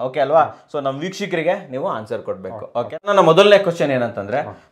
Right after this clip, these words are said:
Speaker 1: ತಾವು ಈ ಫೀಲ್ಡ್ ಅಲ್ಲಿ ಯಾವಾಗಿಂದ ಇದ್ದೀರಾ, ಹೇಗ್ ಬಂದ್ರಿ ಈ ಫೀಲ್ಡ್ಗೆ? ಒಂದೇ ಒಂದು ಬ್ರೀಫ್ ಎಕ್ಸ್-, ಇದು ಕೊಡಿ ಸರ್.
Speaker 2: ನಾವು ಫಸ್ಟ್ ಡಿ ಟಿ ಎಚ್ ಫೀಲ್ಡ್ ಅಲ್ಲಿ ವರ್ಕ್ ಮಾಡ್ತಾ ಇದೀವಿ.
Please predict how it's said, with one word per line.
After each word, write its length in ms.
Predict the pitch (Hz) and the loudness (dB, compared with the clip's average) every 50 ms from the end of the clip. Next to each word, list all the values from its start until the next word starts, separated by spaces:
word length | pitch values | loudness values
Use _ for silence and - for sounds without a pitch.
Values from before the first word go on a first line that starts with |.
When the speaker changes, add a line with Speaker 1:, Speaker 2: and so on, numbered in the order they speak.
| _ _ | _ _
Speaker 1:
ತಾವು 460 | - 165 190 208 208 208 220 214 214 - | 6 10 10 10 10 8 6 0 0 -4
ಈ 100 | 147 151 | -6 -8
ಫೀಲ್ಡ್ 280 | - - 165 160 156 | -4 -4 0 2 2
ಅಲ್ಲಿ 240 | 143 143 170 - - - | 2 2 0 -4 -4 4
ಯಾವಾಗಿಂದ 400 | 127 147 165 170 160 151 135 120 | 8 8 8 8 8 4 0 0
ಇದ್ದೀರಾ, 460 | 110 107 98 107 110 110 101 - - - | 0 0 0 2 2 2 2 2 -2 2
ಹೇಗ್ 280 | 143 196 240 254 180 | 6 6 8 8 8
ಬಂದ್ರಿ 280 | 160 190 226 226 233 220 | 4 4 4 4 4 2
ಈ 40 | 196 | 2
ಫೀಲ್ಡ್ಗೆ? 540 | 190 - 156 139 123 113 113 - - - _ | 2 0 0 0 0 -2 -2 -4 -6 -6 _
ಒಂದೇ 160 | - 185 214 240 | -4 4 6 6
ಒಂದು 240 | 214 185 - 135 | 6 6 0 -4
ಬ್ರೀಫ್ 260 | 123 - 156 185 170 127 | -4 -4 -4 -4 -4 -4
ಎಕ್ಸ್-, 260 | 123 - - - - | -6 -6 -12 -14 -12
ಇದು 200 | 127 123 120 110 | -10 -10 -10 -10
ಕೊಡಿ 180 | - 120 107 | -10 -12 -12
ಸರ್. 160 | 98 - 101 113 | -10 -8 -6 -2
Speaker 2:
ನಾವು 200 | 127 135 139 - | -2 -2 -2 -4
ಫಸ್ಟ್ 400 | 131 123 - - - 143 135 117 | -6 -8 -8 -8 -8 -8 -8 -6
ಡಿ 120 | 127 131 | -8 -8
ಟಿ 140 | 131 - 139 | -6 -8 -8
ಎಚ್ 100 | 131 131 | -8 -8
ಫೀಲ್ಡ್ 220 | - 139 113 123 | -10 -10 -10 -8
ಅಲ್ಲಿ 140 | 123 123 123 | -10 -8 -8
ವರ್ಕ್ 200 | 127 139 107 - | -8 -10 -10 -10
ಮಾಡ್ತಾ 300 | 120 117 113 110 - 107 | -10 -10 -12 -10 -12 -14
ಇದೀವಿ. 440 | 101 95 92 95 95 113 139 151 | -14 -12 -14 -14 -14 -14 -16 -18